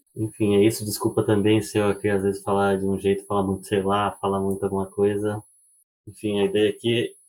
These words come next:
ser eu mesmo, sabe? Meus trejeitos, meu modo de falar, minhas coisas, eu não consigo ser diferente disso. Mas eu vou já deixar aqui meu agradecimento a todo mundo, a todos vocês,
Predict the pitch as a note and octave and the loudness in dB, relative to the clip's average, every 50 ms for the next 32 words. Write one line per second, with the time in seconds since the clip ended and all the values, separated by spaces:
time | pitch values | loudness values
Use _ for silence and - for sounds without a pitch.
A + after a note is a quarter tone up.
0 | _ _ _ _ _ _ _ _ - A#2+ B2 C3+ C#3 C3 A2+ G#2+ G2+ G#2 G2 - | _ _ _ _ _ _ _ _ 0 2 2 2 2 2 2 2 2 0 -4 -4
1 | - A2 G#2+ G2+ G#2 G2+ G2+ - _ - - G#2+ G#2+ G2+ - - G#2+ G#2 G2 - | -2 -2 0 0 0 -4 -4 -6 _ -12 -4 -4 -4 -4 -4 -6 -6 -4 -2 2
2 | G#2+ A2 A2+ - - - - _ _ _ _ _ _ _ _ _ _ _ _ - | 2 2 2 2 -2 -10 -16 _ _ _ _ _ _ _ _ _ _ _ _ -6
3 | G3+ G3+ G3+ G3+ - G2 G2 G2+ G2+ G#2 G#2 G2 G2+ G2+ F#2+ F#2+ - - G2+ F#2+ | -2 0 2 2 2 2 2 2 2 2 2 2 0 -2 -2 -4 -6 -4 -2 -2
4 | F#2+ G2 G#2 G#2+ G#2 G2+ G2+ G2 F#2+ - _ - G#2 G#2 G2+ G2+ G#2 G2+ G#2 G#2 | 0 0 0 0 0 0 -2 -4 -6 -6 _ -6 -6 -4 -2 -2 -2 -2 -2 -4
5 | G2+ A2 A#2 A2 - - - A2 - - A#2 A2+ - - G#2+ G#2+ G#2+ G#2+ G#2 - | -2 -2 -2 -2 -4 -4 -8 -8 -4 -4 -6 -4 -2 -2 0 0 0 0 -2 -8
6 | A#2 G2 F#2+ F#2 - - - _ _ _ _ _ _ _ _ _ _ _ _ _ | -12 -12 -14 -16 -18 -20 -20 _ _ _ _ _ _ _ _ _ _ _ _ _
7 | _ _ _ _ _ _ - G2 F#2+ F#2+ F#2+ F#2+ F#2+ F#2+ G2 G2 G#2 G2+ G2+ G2 | _ _ _ _ _ _ -6 -2 0 0 2 2 2 2 2 2 2 2 0 -2
8 | - G2 - - G#2 G2+ G2+ G2+ G2+ G2 G2 G2+ G2 F#2+ F#2+ G2 - - A2 A2 | -4 -8 -8 -4 -2 0 2 2 2 2 2 0 -2 -2 -2 -4 -2 0 0 2
9 | A2+ G#2+ G2+ G2+ G#2 G#2+ G2+ F#2+ G#2 G2+ G2 G2 G2+ G2 - - G#2+ G#2 G#2 G2 | 2 2 2 2 2 2 0 0 0 -2 -2 -2 -4 -6 -2 0 0 0 0 -4